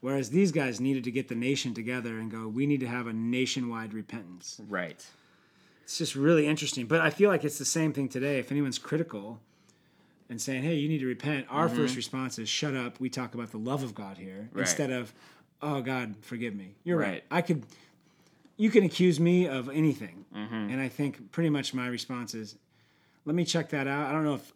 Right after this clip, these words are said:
Speaker 1: it's that full accusation I'm gonna let land,
Speaker 2: Mm-hmm.
Speaker 1: but, uh, there are definitely strands of pride and, and immaturity and
Speaker 2: Mm-hmm.
Speaker 1: anger. Yes. And, uh, you're right. So, "Dear Jesus, forgive me and help me with that."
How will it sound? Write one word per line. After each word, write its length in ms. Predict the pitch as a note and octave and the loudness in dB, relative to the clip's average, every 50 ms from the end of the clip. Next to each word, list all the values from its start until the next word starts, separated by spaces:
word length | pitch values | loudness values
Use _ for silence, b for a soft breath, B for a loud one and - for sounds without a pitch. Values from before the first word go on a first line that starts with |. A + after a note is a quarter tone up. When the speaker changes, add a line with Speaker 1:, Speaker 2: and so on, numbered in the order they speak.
| _ _ _ - | _ _ _ -14
Speaker 1:
it's 220 | B2 A2+ - - _ _ | -12 -12 -12 -14 _ _
that 140 | - A2+ G2+ - | -14 -14 -14 -8
full 240 | - - E3+ F#3 | 0 2 4 4
accusation 540 | G3+ G3+ F3+ F3+ F#3+ E3+ G3+ G3+ F3+ - G#3 | 4 4 2 2 2 2 2 2 2 2 0
I'm 80 | G3 F3+ | 2 2
gonna 180 | F3+ F3+ F3 | 2 2 2
let 200 | E3+ E3+ D#3 B2 | 2 0 0 0
land, 340 | B2 C3+ D3+ E3 F#3+ G#3+ A#3 | 0 0 0 0 2 0 0
Speaker 2:
Mm-hmm. 100 | B3 B3+ C3 - - | -2 -2 -6 -10 -12
Speaker 1:
but, 340 | - A2 E3+ E3+ - - - - _ _ _ - | -4 0 2 2 2 0 -6 -16 _ _ _ -10
uh, 100 | B2+ C3 | -8 -6
there 160 | C3 C3 D#3 D#3+ | -2 0 2 2
are 40 | |
definitely 640 | C#3+ A#2+ D#3 D3+ D3 - D#3 C3+ C#3+ C#3+ C#3+ C#3 C#3 B2+ | 2 2 0 0 0 -2 -4 -2 0 0 0 0 0 0
strands 580 | - - - - B2+ C3 C#3 D3+ D#3+ D#3+ D3 | -2 -4 -4 -2 -2 -2 0 2 2 2 0
of 160 | C#3 B2 - - | -2 -4 -6 -10
pride 500 | - - C3 C3 C3 C3+ C#3 C#3+ C#3+ C3 | -10 -6 -4 -2 -2 -2 -2 -4 -4 -4
and, 220 | C3 A#2 A2 A2 b b b b b b b b b b b b b b b | -4 -6 -6 -8 b b b b b b b b b b b b b b b
and 200 | G#2+ G#2+ A2 A#2+ | -8 -6 -4 -2
immaturity 760 | C#3 C#3+ C#3 C3+ - - C#3+ C#3 C#3 C#3 C#3 C#3 C#3 C#3+ C#3+ | 0 0 0 0 0 0 0 2 2 2 0 0 0 0 0
and 140 | C3+ - - | 0 -2 -2
Speaker 2:
Mm-hmm. 80 | G#2+ B2 | -2 0
Speaker 1:
anger. 260 | D3 D3+ D3 D3 D#3 | 2 2 2 2 0
Yes. 500 | C#3 C#3 C3 G2+ F2 - - - - - _ - | 0 -2 -4 -4 -6 -10 -10 -10 -12 -14 _ -14
And, 320 | G#2 G#2 A2 G#2+ G#2 G#2 A2 | -14 -12 -10 -10 -10 -10 -10
uh, 40 | |
you're 260 | G#2+ G#2 G#2+ A#2 A#2 A2 | -10 -10 -8 -8 -8 -8
right. 260 | A2 G#2 F#2 F2+ - _ _ _ _ _ _ _ _ _ | -8 -10 -12 -14 -18 _ _ _ _ _ _ _ _ _
So, 320 | - - - - A2+ G#2+ G#2+ | -18 -16 -12 -10 -10 -10 -10
"Dear 220 | G#2 A2+ B2 A#2+ | -8 -6 -6 -6
Jesus, 340 | G2+ A#2 A#2 A2 A2+ A2 - | -6 -6 -8 -8 -6 -8 -10
forgive 320 | - - A#2 G#2 A2+ A2 | -10 -10 -10 -10 -8 -8
me 160 | G#2+ A2 A2 A2 | -8 -8 -8 -8
and 100 | G#2 F#2+ | -10 -10
help 200 | - A2 F#2+ F#2+ | -12 -12 -12 -14
me 80 | G2 | -16
with 120 | F#2+ F#2 _ | -18 -20 _
that." 160 | - - - | -20 -20 -20